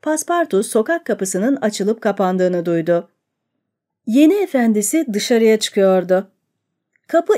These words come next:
ikinci kez açılıp kapandı. Şimdi de kendisinden önce bu evde uşaklık eden James Foster sokağa çıkmıştı. Passepartout böylece Savile Row'daki evde yalnız kaldı. Passepartout yeni efendisini inceleme imkanı da bulmuştu.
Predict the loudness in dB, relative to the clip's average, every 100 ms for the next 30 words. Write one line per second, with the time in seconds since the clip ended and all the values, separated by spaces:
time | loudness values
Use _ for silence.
0 | -2 0 2 2 0 2 0 0 -4 -2
1 | -2 -2 -4 0 0 2 0 -2 _ _
2 | -6 -2 0 2 2 2 0 0 0 0
3 | 2 2 2 0 0 0 0 2 0 -2
4 | -4 -4 -4 -2 -2 0 0 0 2 0
5 | 0 -2 0 0 0 -6 -2 -4 -2 -2
6 | -2 -6 -8 -8 -2 -2 -2 _ _ _
7 | _ _ _ -4 -4 -2 -2 -2 0 2
8 | 4 0 2 0 0 _ -6 -4 -2 0
9 | 0 0 0 0 -2 -2 -2 -2 0 0
10 | 2 0 -2 -6 -2 0 0 0 -4 -8
11 | _ _ _ _ _ _ _ -4 -2 -2
12 | 0 0 0 -2 2 2 4 2 2 0
13 | -2 -2 -2 0 2 2 2 0 -2 -2
14 | -2 0 0 0 0 -4 -6 -8 -2 -2
15 | -4